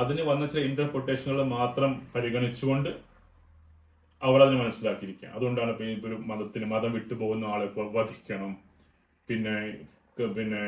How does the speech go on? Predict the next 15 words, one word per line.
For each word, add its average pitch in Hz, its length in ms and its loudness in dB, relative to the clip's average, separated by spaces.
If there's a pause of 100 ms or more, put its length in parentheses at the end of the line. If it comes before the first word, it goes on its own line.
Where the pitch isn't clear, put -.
(240)
മറ്റേ 110 240 -6 (120)
ഇസ്ലാമിന്റെ 113 580 0
പേരിൽ 110 300 -2 (160)
പിന്നെ 104 160 -6
ആരെങ്കിലും 107 340 -4 (140)
പിന്നെ 104 220 -6
മുസ്ലിം 107 420 -6 (100)
ആ-, 110 160 -2 (480)
ഒന്നുകിൽ 117 320 -2
മുസ്ലിം 117 380 -4
ആവുക 113 220 2
അല്ലെങ്കിൽ 110 280 0
വധിക്കപ്പെടും, 113 540 -4
ഇങ്ങനെയുള്ള 147 280 2
ഒരുപാട് 135 320 4